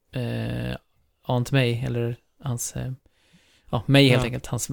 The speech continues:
Speaker 1: mamma kan man nästan kalla henne. Ehm,
Speaker 2: Moster.
Speaker 1: ja,
Speaker 2: Ja.
Speaker 1: precis. Men hon fungerar ju som hans mamma,
Speaker 2: Ja,
Speaker 1: typ.
Speaker 2: jo.
Speaker 1: Men, ehm, det tyckte jag var fantastiskt bra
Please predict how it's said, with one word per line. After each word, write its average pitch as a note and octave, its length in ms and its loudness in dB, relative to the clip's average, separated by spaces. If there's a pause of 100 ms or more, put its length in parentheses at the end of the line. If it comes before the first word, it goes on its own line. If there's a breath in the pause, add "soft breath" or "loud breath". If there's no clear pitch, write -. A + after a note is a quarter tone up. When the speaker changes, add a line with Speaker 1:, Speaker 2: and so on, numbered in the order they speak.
Speaker 1:
mamma B2 500 2
kan C3 160 -2
man B2+ 100 0
nästan B2+ 180 -2
kalla B2 180 -4
henne. B2 140 -6 (180)
Ehm, A#2+ 440 0 (560 loud breath)
Speaker 2:
Moster. - 480 -4 (180)
Speaker 1:
ja, C3 120 2
Speaker 2:
Ja. B2 140 2
Speaker 1:
precis. - 360 -4
Men A#2+ 280 0
hon B2 240 0 (120)
fungerar B2+ 460 6
ju C3 60 4
som B2+ 100 0
hans A#2+ 140 0
mamma, B2 260 2
Speaker 2:
Ja, B2 100 4
Speaker 1:
typ. A#2+ 120 2
Speaker 2:
jo. A#2 60 0 (460 loud breath)
Speaker 1:
Men, C3+ 240 6
ehm, C3 640 4 (120)
det D#3 160 8
tyckte D#3 200 4
jag C3 40 8
var B2 80 4
fantastiskt A#2+ 420 0
bra - 160 -2